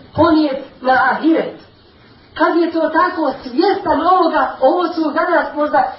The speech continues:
čudni malo primjeri, ali ovo je stvarnost života na dunjaluku.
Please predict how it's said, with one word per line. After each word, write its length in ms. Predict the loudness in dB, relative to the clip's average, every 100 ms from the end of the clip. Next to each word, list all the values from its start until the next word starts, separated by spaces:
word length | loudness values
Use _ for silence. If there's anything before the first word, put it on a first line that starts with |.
| -4
čudni 360 | 0 2 4 2
malo 280 | 4 2 0
primjeri, 520 | 2 4 2 -2 -8 -18 -10
ali 160 | -2 2
ovo 260 | 4 2 0
je 260 | -2 -6 -14 -20 _ -20 -12
stvarnost 760 | -2 2 2 2 0 -2 -6
života 500 | -10 -2 0 0 -4
na 100 | -6
dunjaluku. 560 | -6 -6 -6 -8 -10